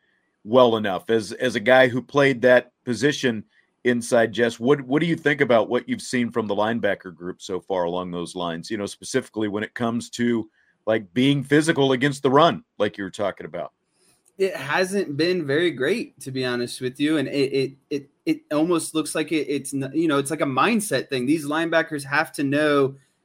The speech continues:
Speaker 2: that they need to be physical at times. They need to engage in blocks and be able to shed blocks.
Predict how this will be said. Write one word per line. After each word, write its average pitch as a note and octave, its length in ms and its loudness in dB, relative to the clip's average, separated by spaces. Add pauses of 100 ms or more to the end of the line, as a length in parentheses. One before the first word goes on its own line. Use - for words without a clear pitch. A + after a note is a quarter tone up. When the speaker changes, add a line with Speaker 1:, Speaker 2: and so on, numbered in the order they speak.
(120)
Speaker 2:
that C#3 120 -6
they D#3+ 140 4
need G3 200 0
to G3 60 -6
be F#3 140 -4
physical G#3+ 500 -4
at A#2 120 -6
times. A#2+ 300 -6
They C#3 100 -2
need D#3+ 180 2
to D#3 260 0
engage F3 560 2
in F#3+ 120 0
blocks C3 480 -2
and C#3+ 140 -4
be D3 140 2
able D3 160 -4
to C#3+ 80 -2
shed D#3+ 380 -4
blocks. B2+ 480 -4